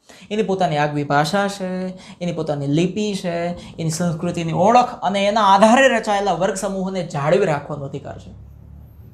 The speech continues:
હવે કોઈ પણ ધર્મ હોય, હિન્દુ, મુસ્લિમ, ખ્રિસ્તી, કોઈ પણ ધર્મ હોય, તો એની પોતાની એક ભાષા હોય, એની પોતાની લિપિ હોય, એટલે કે એમાં એના ગ્રંથો જે ભાષામાં લખાયા હોય, એની પોતાની એક સંસ્કૃતિ હોય,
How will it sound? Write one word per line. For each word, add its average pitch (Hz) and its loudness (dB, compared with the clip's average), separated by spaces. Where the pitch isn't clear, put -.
હવે 277 8
કોઈ 349 6
પણ 330 6
ધર્મ 254 6
હોય, 202 2
હિન્દુ, 196 -2
મુસ્લિમ, 180 -4
ખ્રિસ્તી, 190 -6
કોઈ 294 -2
પણ 294 2
ધર્મ 175 2
હોય, 139 -6
તો - -8
એની 294 2
પોતાની 277 0
એક 277 -2
ભાષા 160 2
હોય, 135 -8
એની 196 -4
પોતાની 269 -2
લિપિ 196 2
હોય, 165 0
એટલે 156 -2
કે 190 -4
એમાં 208 -6
એના 190 -6
ગ્રંથો 190 -2
જે 180 0
ભાષામાં 160 0
લખાયા 135 -8
હોય, 85 -10
એની 262 2
પોતાની 285 4
એક 269 -8
સંસ્કૃતિ 240 -8
હોય, 147 -8